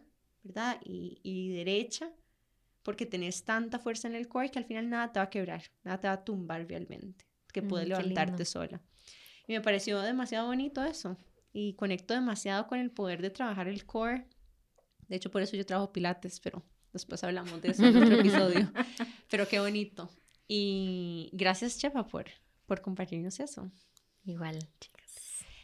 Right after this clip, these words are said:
Speaker 1: Y bueno, los episodios que estamos, eh, haciendo en estas cápsulas pequeñas están dirigidas a, eh, el espíritu de elevarnos.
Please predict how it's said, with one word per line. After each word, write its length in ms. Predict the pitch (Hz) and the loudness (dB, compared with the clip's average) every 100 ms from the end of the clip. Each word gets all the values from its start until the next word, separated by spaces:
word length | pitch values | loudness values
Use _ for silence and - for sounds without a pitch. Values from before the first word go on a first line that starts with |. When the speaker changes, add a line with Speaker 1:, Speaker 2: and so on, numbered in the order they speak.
| - | -2
Speaker 1:
Y 80 | 262 | 4
bueno, 180 | 285 | 6
los 100 | 233 | 4
episodios 600 | - - - 240 269 359 - | 2 0 2 4 6 4 2
que 60 | |
estamos, 440 | - 285 330 - - | 2 2 2 -4 -2
eh, 220 | 294 294 | 2 4
haciendo 480 | 240 - 254 262 320 | 4 4 4 6 6
en 220 | 277 196 | 4 4
estas 300 | 175 - 247 - | 0 0 -2 4
cápsulas 480 | 285 - 285 285 | 4 4 2 2
pequeñas 560 | 285 285 262 196 220 - | 0 0 0 0 -2 -4
están 280 | 202 185 190 | -4 -2 0
dirigidas 640 | 220 240 240 214 226 - - | 0 -2 0 0 -2 -2 2
a, 460 | 190 226 247 240 _ _ _ - | 6 8 6 2 _ _ _ -8
eh, 340 | 202 190 180 185 | -2 0 0 0
el 80 | 180 | 0
espíritu 720 | 175 - - 226 233 233 269 | -2 -4 -2 0 0 0 2
de 180 | 269 202 | 2 2
elevarnos. 1120 | 202 190 170 180 185 165 165 156 - - | 0 0 0 2 0 -2 -8 -8 -8 -8